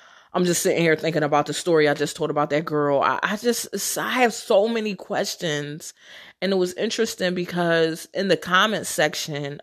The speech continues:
of the video, everyone was asking the same thing. Like, what the fuck happened?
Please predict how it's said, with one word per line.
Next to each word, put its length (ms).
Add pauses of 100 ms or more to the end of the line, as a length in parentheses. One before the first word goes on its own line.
of 200
the 80
video, 460
everyone 380
was 160 (100)
asking 320
the 80
same 340
thing. 480 (420)
Like, 140
what 400
the 80
fuck 320
happened? 840